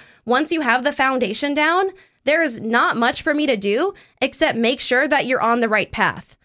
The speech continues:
Make sure that you're held accountable. Maybe some tweaks here and there to your macros,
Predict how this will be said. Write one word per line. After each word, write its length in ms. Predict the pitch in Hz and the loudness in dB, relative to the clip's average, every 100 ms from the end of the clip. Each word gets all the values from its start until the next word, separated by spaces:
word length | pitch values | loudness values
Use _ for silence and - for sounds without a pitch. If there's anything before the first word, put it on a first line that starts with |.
| _ _ - | _ _ -2
Make 200 | 277 - | -2 0
sure 220 | 294 294 | 0 2
that 200 | 277 233 | 0 2
you're 180 | 240 262 | 2 2
held 300 | 240 254 247 | 2 2 0
accountable. 760 | 240 233 233 226 175 104 202 - _ - | 0 0 2 0 -2 -4 -8 -12 _ -4
Maybe 300 | 277 302 311 | 0 0 0
some 200 | 320 262 | 0 -4
tweaks 360 | - 254 - - | -4 -4 -4 -2
here 200 | 240 240 | 0 2
and 160 | 240 | 0
there 200 | 202 233 | 0 0
to 120 | - | -2
your 100 | 233 208 | -2 0
macros, 680 | 175 220 285 320 339 320 | 0 0 0 0 0 -6